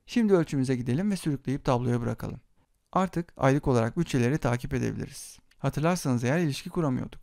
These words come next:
Bu sebeple de aylık bütçe tablomuzdan faydalanamıyorduk. Buraya bir not düşelim. Aynı şekilde her ürünün aylık bütçesini de takip etmek isterseniz Triatas kullanarak bunu yapabilirsiniz.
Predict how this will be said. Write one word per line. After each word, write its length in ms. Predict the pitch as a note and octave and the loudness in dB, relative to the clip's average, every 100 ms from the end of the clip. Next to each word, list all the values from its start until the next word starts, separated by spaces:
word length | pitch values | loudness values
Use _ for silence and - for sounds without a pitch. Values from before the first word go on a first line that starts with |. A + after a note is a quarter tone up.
| - | -8
Bu 80 | D#3+ | -4
sebeple 420 | - C3 B2 B2+ | -2 0 -2 -2
de 60 | A#2+ | 0
aylık 260 | C#3 D#3+ | 0 0
bütçe 220 | D3+ B2+ B2 | -4 -4 -2
tablomuzdan 580 | C#3 C3 A#2 A#2+ E3+ | 0 0 -2 0 -2
faydalanamıyorduk. 920 | E3+ C#3+ B2+ A#2+ A#2 G#2+ G#2 - - - - _ _ _ _ - | 2 2 4 0 0 -4 -6 -10 -18 -18 -20 _ _ _ _ 2
Buraya 240 | G#3+ E3+ | 4 6
bir 60 | E3 | 4
not 140 | C#3 | 2
düşelim. 260 | - A#2+ - - _ _ | -4 -8 -8 -18 _ _
Aynı 240 | C#3 D3+ D3 | 2 2 2
şekilde 380 | C3+ A#2+ A#2 | -2 -2 -2
her 180 | C#3 G3 | 0 2
ürünün 340 | F3+ C#3 B2 A#2+ | 2 0 0 0
aylık 320 | C3+ E3 F3+ | 0 0 -2
bütçesini 420 | D#3 B2 - B2 | -4 -6 -4 -4
de 80 | A#2+ | -2
takip 340 | C3+ C3 D#3+ | -2 -4 -4
etmek 260 | D3+ C3+ C3 | -4 -2 -4
isterseniz 680 | - E3 - - D#3+ - - _ _ - | 0 -2 0 -6 -6 -10 -20 _ _ -8
Triatas 420 | - C#3 B2+ A#2+ - | 0 2 2 -2 -4
kullanarak 500 | B2+ A2+ G2+ A2+ - | -4 -4 -4 -6 -4
bunu 100 | C3+ | -2
yapabilirsiniz. 880 | C#3+ B2 G#2+ G#2 - A2+ - - | 0 -2 -6 -10 -12 -16 -16 -20